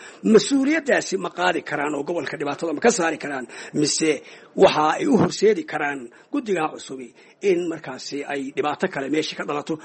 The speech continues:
maadaama qaar badan oo shacbiga ka mid ihi ay ka hor yimaadeen? Waa mawduuca Dooda Gaaban ay ku saabsan tahay. Waxaa igala qayb galaya Maxamed Cali Xaaji oo M P loo yaqaano iyo Maxamed Ibraahim Guuleed oo labaduba jooga magaalada Nairobi. Waxaan ku bilaabayaa M P.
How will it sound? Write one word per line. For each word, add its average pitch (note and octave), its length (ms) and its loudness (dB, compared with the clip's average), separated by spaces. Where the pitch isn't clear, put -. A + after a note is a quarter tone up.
maadaama F#3+ 400 0
qaar B3 240 0
badan E3+ 240 0
oo - 20 -6
shacbiga D#3+ 380 -2
ka F3 80 0
mid D3+ 160 -6
ihi A#2+ 180 -6
ay C#3+ 160 4
ka - 100 -2
hor B2 140 -6
yimaadeen? C3 400 -2
Waa - 100 -6
mawduuca B2+ 400 0
Dooda F#3 300 0
Gaaban C#3+ 240 -6
ay - 20 -2
ku - 80 -4
saabsan F3 300 -2
tahay. F#3+ 160 2
Waxaa A#3 240 8
igala F3 160 0
qayb D#3 160 -4
galaya D3 360 -4
Maxamed D#3 340 0
Cali C#3 240 0
Xaaji C3+ 360 4
oo D3+ 160 4
M F3+ 160 4
P C#3+ 160 -4
loo D3+ 160 2
yaqaano D3+ 360 0
iyo D3+ 240 0
Maxamed C3+ 360 -2
Ibraahim C#3+ 340 -2
Guuleed F3+ 300 6
oo A3 360 10
labaduba F#3 320 4
jooga D3 300 0
magaalada C#3+ 320 0
Nairobi. F#3+ 340 6
Waxaan A#3+ 200 0
ku B3+ 80 -4
bilaabayaa F#3+ 460 2
M B3+ 160 4
P. G#3+ 40 -2